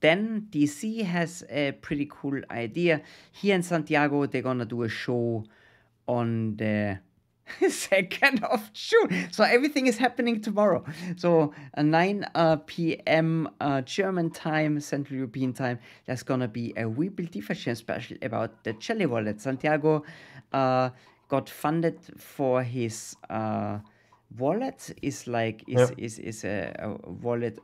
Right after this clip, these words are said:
Speaker 1: a browser extension, like, similar to MetaMask. Check that out, guys. Uh, yeah, that's gonna be super exciting to see where they stand and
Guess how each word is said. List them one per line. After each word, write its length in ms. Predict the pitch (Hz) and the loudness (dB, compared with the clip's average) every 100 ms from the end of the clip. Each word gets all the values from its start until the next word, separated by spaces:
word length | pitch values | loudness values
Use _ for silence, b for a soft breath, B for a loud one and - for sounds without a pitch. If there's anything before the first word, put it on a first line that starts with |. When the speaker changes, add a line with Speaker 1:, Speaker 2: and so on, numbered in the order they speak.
| - | -10
Speaker 1:
a 80 | |
browser 800 | 92 - 123 139 156 156 120 90 - - | -10 -4 -2 0 -2 -4 -2 -4 -6 -12
extension, 960 | - 67 110 - - 117 123 - 123 117 | -8 -6 -8 -8 -6 -4 -4 -6 -6 -4
like, 280 | 117 113 - - | -4 -6 -8 -16
similar 540 | 110 131 123 113 110 - - | -10 -6 -4 -2 -4 -8 -10
to 260 | 113 107 B B - | -6 -6 B B -2
MetaMask. 520 | 139 151 139 131 123 _ B B B | 2 4 4 2 -2 _ B B B
Check 260 | - 156 151 | 2 2 4
that 200 | 156 135 | 2 2
out, 400 | - 127 131 123 - | -2 2 2 0 -2
guys. 420 | 117 120 117 - | 0 2 -2 -4
Uh, 260 | 117 113 - | -4 -4 0
yeah, 220 | 165 - - | 0 0 -2
that's 160 | 139 | -4
gonna 220 | - 143 | -2 -2
be 100 | 131 | 0
super 300 | 127 - - | -4 -6 -4
exciting 580 | 104 - - 123 131 127 | -4 -4 -2 0 0 -4
to 100 | 123 | -6
see 260 | 120 135 131 | -8 -4 -2
where 200 | 120 120 | 0 0
they 140 | 120 | 0
stand 420 | 113 117 117 113 - | -2 -2 -2 -4 -8
and 200 | 117 | -8